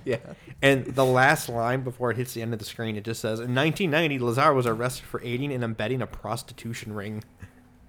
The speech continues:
Speaker 1: I'm, I'm trying to remember this guy's name.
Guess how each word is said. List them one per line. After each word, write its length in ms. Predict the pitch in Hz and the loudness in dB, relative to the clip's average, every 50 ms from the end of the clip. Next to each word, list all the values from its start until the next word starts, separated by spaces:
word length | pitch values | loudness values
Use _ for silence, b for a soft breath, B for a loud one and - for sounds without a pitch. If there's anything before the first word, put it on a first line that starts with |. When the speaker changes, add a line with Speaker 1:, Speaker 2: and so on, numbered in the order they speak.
| - - b b b b b b b b b b b b b b b b b b b - b b b b b b - _ - - - - - - - - - - - - _ - - - - | -20 -20 b b b b b b b b b b b b b b b b b b b -20 b b b b b b -20 _ -20 -20 -20 -20 -20 -20 -20 -20 -20 -20 -20 -20 _ -20 -20 -20 -18
Speaker 1:
I'm, 100 | - - - - - - | -18 -18 -18 -20 -20 -16
I'm 100 | - 131 | -14 -4
trying 200 | - 156 165 160 | 0 2 2 2
to 60 | 151 | 2
remember 260 | 143 139 135 131 123 | 0 0 0 0 0
this 180 | 117 117 117 - | 0 0 -4 0
guy's 380 | - 123 113 107 107 104 - | 0 2 2 2 0 -2 -4
name. 480 | 107 104 104 107 107 107 104 104 104 | -6 -4 -4 -2 -2 -2 -4 -4 -6